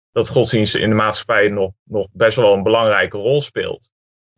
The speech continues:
Voor iets wat, ja, eh, op meerdere manieren toch wel, eh,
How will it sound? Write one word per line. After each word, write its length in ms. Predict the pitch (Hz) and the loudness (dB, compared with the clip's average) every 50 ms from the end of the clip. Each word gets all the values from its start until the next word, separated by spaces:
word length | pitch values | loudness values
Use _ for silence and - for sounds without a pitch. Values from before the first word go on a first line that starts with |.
| _ _ | _ _
Voor 260 | _ - - 104 104 107 | _ -10 -8 -4 -4 -4
iets 240 | 104 101 - - | -4 -6 -8 -12
wat, 380 | - 101 101 101 98 101 - - | -6 -2 -2 -2 -2 -2 -6 -12
ja, 440 | - 98 104 101 107 95 90 90 90 | -8 -4 -2 -2 0 -2 -2 -4 -4
eh, 260 | 90 87 87 92 90 | -6 -4 -4 -4 -6
op 160 | - 98 90 - | -6 -8 -8 -6
meerdere 400 | 107 104 104 107 104 104 98 98 | -4 -2 0 0 2 2 0 0
manieren 500 | 98 98 95 98 95 92 90 92 98 98 | 0 -2 -4 -2 -4 -4 -4 -4 -6 -4
toch 200 | - 98 - - | -4 -6 -4 0
wel, 460 | 98 92 92 92 92 92 92 92 95 | 2 2 2 2 2 2 2 2 2
eh, 680 | 95 95 95 95 95 95 98 92 - 90 - - - | 2 2 2 2 2 2 2 0 0 -2 -4 -6 -10